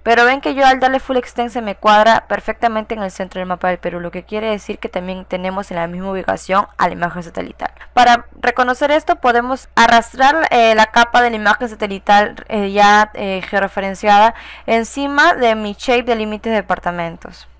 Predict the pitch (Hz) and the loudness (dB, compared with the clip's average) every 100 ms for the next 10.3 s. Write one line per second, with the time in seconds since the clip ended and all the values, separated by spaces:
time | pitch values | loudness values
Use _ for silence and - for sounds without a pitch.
0 | - 226 214 202 196 214 214 247 254 226 | 0 4 6 4 0 -4 0 0 0 -4
1 | 190 - 202 208 208 202 196 185 175 190 | -6 -4 0 0 -2 -6 -4 -4 -4 -4
2 | 202 208 208 180 170 170 190 202 202 - | -2 -4 -4 -10 -12 -10 -10 -8 -8 -2
3 | 190 190 185 - 185 185 180 262 247 170 | 2 2 2 -2 -6 -6 -10 -10 -10 -12
4 | - 220 220 233 226 - - - - 294 | -4 2 6 6 2 -4 -16 -12 -8 -8
5 | 320 302 277 277 277 - 208 190 185 - | -6 0 0 0 -4 0 0 0 -4 -6
6 | - 190 196 202 226 240 214 185 - 185 | -8 -6 -2 -2 -4 -6 -8 -8 0 2
7 | 214 - - 214 220 226 226 226 - 214 | 2 -4 -8 -6 -6 -6 -6 -6 -8 -10
8 | 214 - - - 196 185 - - - - | -10 -12 -20 -14 -6 0 0 -2 -12 -18
9 | _ - 208 226 226 202 196 190 202 196 | _ -4 0 0 2 0 0 -4 -4 -6
10 | 185 262 302 | -6 -6 -8